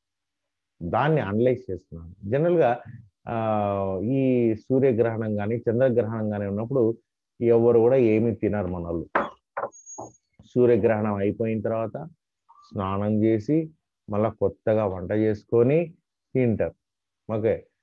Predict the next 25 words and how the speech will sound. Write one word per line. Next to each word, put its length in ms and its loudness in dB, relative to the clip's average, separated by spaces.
అంటే 260 2
ఎందుకు 300 4
ఈ 80 4
పని 260 0
చేస్తున్నామంటే 520 -2
మనకు 380 -2
ఇమాజినేషన్ 920 2
ఎక్కువగా 420 -2
ఉంది, 360 -4
మనకు 300 -2
తెలివితేటలు 600 0
ఎక్కువ 320 -6
ఉన్నాయి, 560 -6
మనం 220 0
ఒక 300 0
పాముని 400 0
కనిపెట్టాము. 680 -2
సూర్య-, 340 2
సూర్యగ్రహణం 680 2
ఎందుకు 240 0
వస్తుందంటే 420 -4
దానికి 380 2
ఒక 200 0
పాముని 320 -2
సృష్టించినాము, 920 -8